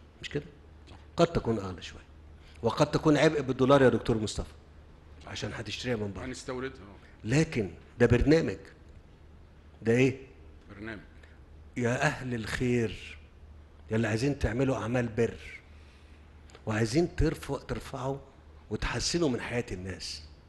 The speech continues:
Speaker 1: اوعى تكون فاكرين فقط إن البر هو إنك أنت تدي حد ياكل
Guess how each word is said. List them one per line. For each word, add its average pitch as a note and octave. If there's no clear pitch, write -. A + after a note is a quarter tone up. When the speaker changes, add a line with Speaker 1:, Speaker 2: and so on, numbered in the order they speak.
Speaker 1:
اوعى D#3
تكون E3+
فاكرين C#3
فقط C3+
إن A2
البر A2
هو C3
إنك A#2
أنت C#3
تدي A#2
حد A2
ياكل A2